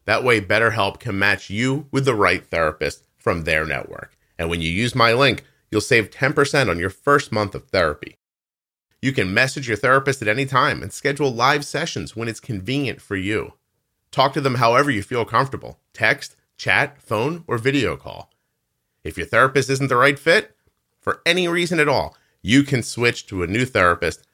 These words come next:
at no additional charge. And the best part for me is that with BetterHelp, you get the same professionalism and quality you expect from in-office therapy, but with a therapist who is custom picked for you.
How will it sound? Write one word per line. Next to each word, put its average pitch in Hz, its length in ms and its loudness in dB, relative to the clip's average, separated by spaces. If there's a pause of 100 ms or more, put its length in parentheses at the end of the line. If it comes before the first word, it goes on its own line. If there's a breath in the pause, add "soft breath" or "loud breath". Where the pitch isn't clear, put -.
(260)
at 101 200 -2
no 73 200 -6
additional 58 380 -8
charge. 50 480 -8 (560)
And 92 140 -4
the 95 40 -4
best 120 240 2
part 127 200 4
for 127 100 -2
me 143 200 4
is 139 120 0
that - 140 -2
with 98 160 -6
BetterHelp, 123 540 4 (360 soft breath)
you 117 140 -2
get 123 180 2
the - 80 -8
same 123 340 0
professionalism 123 760 0 (100)
and 98 160 -4
quality 131 400 4
you 117 100 0
expect 107 380 0
from - 240 -4
in-office 110 540 2
therapy, 87 520 2 (280)
but 80 100 2
with 80 140 0
a 73 80 0
therapist 127 560 2
who 95 100 -4
is 80 80 -4
custom 117 500 -2
picked 107 240 -2
for - 120 -4
you. 78 320 -2